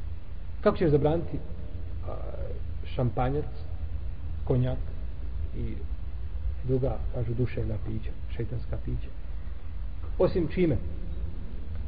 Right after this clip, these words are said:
Jer je došlo u Kur'anu, da, da, da, došla zabrana čega?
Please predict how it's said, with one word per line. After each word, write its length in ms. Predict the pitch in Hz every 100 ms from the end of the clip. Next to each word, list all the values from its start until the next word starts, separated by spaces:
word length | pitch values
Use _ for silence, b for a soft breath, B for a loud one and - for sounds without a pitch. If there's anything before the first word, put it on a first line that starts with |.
| -
Jer 120 | 160
je 60 | 170
došlo 300 | 214 220 208
u 40 |
Kur'anu, 340 | 156 185 220 180
da, 160 | 208
da, 220 | 208 202 196
da, 200 | 208 180
došla 260 | 190 180
zabrana 320 | 175 185 175 143
čega? 180 | 170 127